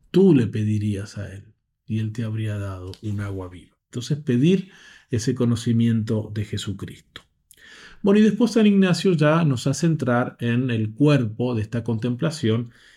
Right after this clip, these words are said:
y pone tres puntos que van a ser ver las personas,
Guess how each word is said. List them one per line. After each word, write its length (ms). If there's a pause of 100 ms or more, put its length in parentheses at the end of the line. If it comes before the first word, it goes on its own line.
(140)
y 120
pone 320
tres 200
puntos 580
que 160
van 200
a 80
ser 380 (340)
ver 240
las 140
personas, 840